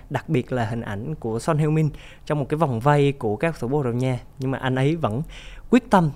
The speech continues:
tìm ra cái khoảng trống đó cho chúng ta thấy rằng anh ấy đã cố gắng và nỗ lực đến như thế nào. Và nó cũng liên tưởng chúng ta đến hình ảnh của đội tuyển Việt Nam, à, ở giải U hai ba châu Á như Hiền Ngô nói. À, đó là những cái hình ảnh, à, rất cảm xúc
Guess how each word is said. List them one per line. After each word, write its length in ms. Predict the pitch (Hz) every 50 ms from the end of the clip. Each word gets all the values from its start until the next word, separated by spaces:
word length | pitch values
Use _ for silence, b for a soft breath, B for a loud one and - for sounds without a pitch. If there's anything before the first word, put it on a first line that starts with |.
| - - -
tìm 220 | 156 151 131 120
ra 200 | 117 135 135 135
cái 100 | 135 -
khoảng 240 | - - - 104 110
trống 280 | 107 - 123 127 151 165
đó 200 | 139 127 143 170 185 -
cho 160 | - 147 139
chúng 160 | 127 - 143
ta 400 | 147 - 151 143 135 127 127 127 117 - - -
thấy 240 | - - 135 135 156
rằng 200 | 180 185 165 127
anh 120 | 110 123 127
ấy 140 | 131 143
đã 280 | 147 117 101 95 107 131 B B B B B B - -
cố 200 | - 160 170 190
gắng 440 | 180 175 151 151 185 220 240 240 208 180 143
và 360 | - 131 117 110 104 104 104
nỗ 240 | 107 117 117 104 117
lực 220 | 160 175 - - -
đến 200 | 131 135 151 175
như 80 | 175
thế 120 | 151 160 156
nào. 320 | 165 165 143 120 110 107 -
Và 180 | 147 123 117
nó 120 | 113 131 160
cũng 240 | - - 117 120 131
liên 220 | 147 165 170 160
tưởng 260 | 160 - 117 104 127
chúng 80 | 151 160
ta 160 | - 175 160
đến 160 | 151 151 156
hình 140 | 175 190 170
ảnh 320 | 131 120 110 113 127 160
của 220 | 160 - - 117 120
đội 140 | 127 123 113
tuyển 140 | - 117 123
Việt 180 | 151 165 - -
Nam, 280 | 143 147 147 147 147 135 B B B B B B B
à, 300 | - 127 123 123 123 123 120 123 127 -
ở 240 | - 110 95 98 117
giải 200 | 143 139 127 -
U 120 | - 160 156
hai 140 | 147 151
ba 140 | 139 139 139
châu 200 | 135 - 147 139
Á 280 | 139 131 131 139 160 180
như 220 | 180 160 156 147
Hiền 160 | 143 143 131
Ngô 140 | 123 135 139
nói. 340 | 139 139 131 139 151 180 190 B B B B B B
À, 100 | - 131
đó 180 | 131 135 143 175
là 80 | 190
những 160 | 160 120 107
cái 100 | 127 165
hình 160 | 160 147 127 127
ảnh, 220 | 117 107 110 123
à, 160 | 160 165 147
rất 180 | 143 190 220 -
cảm 160 | - 110 117
xúc 220 | - - 214 214